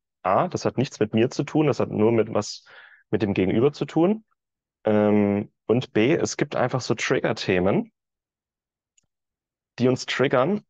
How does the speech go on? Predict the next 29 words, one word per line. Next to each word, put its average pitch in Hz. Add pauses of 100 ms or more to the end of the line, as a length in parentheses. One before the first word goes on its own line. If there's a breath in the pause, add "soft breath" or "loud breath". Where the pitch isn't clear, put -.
Und 113 (220)
da 107
ist 143
dann 139
die 120
Frage, 113
warum 131
triggern 87
uns 92
die? - (180)
Warum 95
reizen -
die 92
uns 90
so? 92 (920)
Warum 104 (720)
bewerten 110
und 110
verurteilen 104
wir 101
das? - (1000)
Und 92 (680)
ja, 117 (840)
da -
würde 107
ich 147
dann 123
gleich 113
nochmal 117